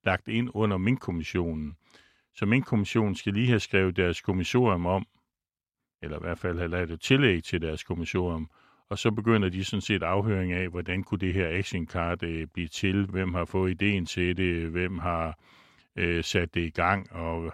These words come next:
hvem har godkendt det, og hvem vidste noget, og, øh, hvornår og, og hvordan. Så det, det vil blive gravet ud, og der får departementschefen i Justitsministeriet, Johan Legarth, der får han selvfølgelig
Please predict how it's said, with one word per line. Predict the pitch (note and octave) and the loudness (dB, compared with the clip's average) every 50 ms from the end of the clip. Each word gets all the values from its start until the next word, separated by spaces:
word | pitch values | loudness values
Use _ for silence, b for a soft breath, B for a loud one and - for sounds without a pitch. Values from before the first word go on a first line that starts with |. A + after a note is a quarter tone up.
| - - | -10 -8
hvem | F#2+ F#2 F#2 F2 | -4 -4 -2 -2
har | F2 E2+ | -2 -4
godkendt | E2+ - F#2+ F#2 G2 F#2+ - - F2+ F2 D#2 - - | -2 -2 -2 0 -2 -2 -2 -4 -4 -4 -4 -6 -8
det, | - E2 D#2+ D#2 | -6 -6 -4 -4
og | D#2+ D#2+ D2+ D2 D#2 | -4 -6 -6 -6 -6
hvem | E2 E2+ F2 F2 E2 E2 | -6 -4 -4 -4 -4 -4
vidste | F2 F2 - - - E2+ | -4 -4 -4 -6 -6 -4
noget, | D#2+ E2 E2 E2+ E2+ E2+ E2 | -2 0 0 2 2 2 0
og, | D#2+ D#2 D#2 D2 D2+ D#2+ D#2+ - _ _ _ - F#2 | 0 -2 -4 -4 -6 -10 -14 -18 _ _ _ -12 -10
øh, | E2+ E2 | -8 -8
hvornår | D#2+ F2 E2+ E2+ F2 F2 F2 E2+ E2 D#2 | -6 -6 -4 -2 -2 0 0 0 -2 -2
og, | D2+ D#2 D2+ D2+ - _ | -4 -6 -8 -10 -12 _
og | - E2+ | -8 -6
hvordan. | D#2+ E2 E2 D#2+ E2+ E2 E2+ F2 - b b b b b b b | -6 -6 -6 -6 -6 -6 -6 -6 -8 b b b b b b b
Så | _ - G#2 | _ -6 0
det, | G2 B2+ C3 B2+ A#2 - | 4 4 4 4 4 4
det | A#2+ | 4
vil | B2 B2 A#2+ | 4 4 4
blive | A2+ A2 G2 | 2 0 0
gravet | - - F#2 F#2 F#2 F#2 | 2 4 4 4 4 4
ud, | G2 G#2 G#2 - | 2 0 0 0
og | - F2+ F#2 | -2 2 4
der | A2 A2+ | 4 4
får | - - A2 G2+ | 4 4 2 4
departementschefen | F2+ G2 F2+ - F#2+ F#2 F2+ F#2 G2 G#2+ - - G#2 F2+ D#2+ F2+ | 4 2 0 0 0 0 2 2 2 2 0 0 0 0 0 -2
i | E2+ | -4
Justitsministeriet, | E2+ - - G#2 G#2 - - F2+ E2+ - - - F2+ F2 E2+ D#2+ D#2+ - - | -4 -2 -2 -2 -2 -2 -4 -4 -4 -4 -2 0 0 2 0 0 -4 -4 -4
Johan | F2 F2 F2 E2+ | -2 -2 -2 -2
Legarth, | E2+ E2 - F2 F2+ F#2+ F#2+ | -2 -2 0 0 0 0 0
der | - F#2 | -2 -4
får | F2 - F#2+ F2+ | 0 0 0 0
han | F2+ F2 | 0 -2
selvfølgelig | E2 - - - - F#2+ F#2 F#2+ F#2+ E2 | -6 -8 -6 -4 -2 -2 0 0 -2 -2